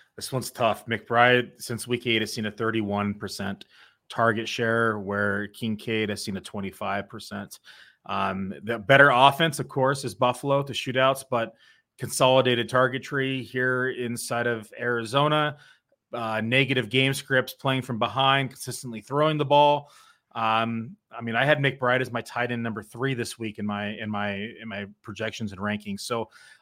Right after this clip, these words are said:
I, I, I think it's probably a slight lean McBride, but, um, this is legit coin flip territory for me, where I would,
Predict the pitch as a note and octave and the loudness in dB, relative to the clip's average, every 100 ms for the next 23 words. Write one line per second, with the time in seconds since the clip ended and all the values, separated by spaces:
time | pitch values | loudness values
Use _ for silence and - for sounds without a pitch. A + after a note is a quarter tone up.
0 | _ - - _ - C3 C3+ - - - | _ -14 -14 _ 0 0 0 -10 -10 -14
1 | - A#2 A#2+ D3+ F3+ D#3+ - - E3+ F#3+ | -12 -10 -6 -4 -2 -4 -6 -2 2 2
2 | F3 - - - A#2 B2+ E3 A#2+ A#2 B2+ | 0 -2 -4 -4 2 2 2 -4 -4 0
3 | D#3+ G#3 G#3 F#3+ G#3 B3 D#3+ D3+ C#3+ - | 0 0 2 6 8 8 4 2 2 -2
4 | - _ _ - B2 A#2 A#2 B2 - A#2+ | -20 _ _ 0 4 4 2 -6 -14 -6
5 | C#3 D#3 C#3 - C3+ C3 - C3+ - B2+ | -2 0 -2 -4 -2 -2 2 0 0 -4
6 | A#2 G#2+ A2 - G#2+ G2 - G2 F2+ G2 | -4 -4 -8 -6 -6 -6 -6 -8 -6 -8
7 | G2 G2 G2+ G2+ G#2+ G2 A2+ | -6 -4 0 2 2 -2 -6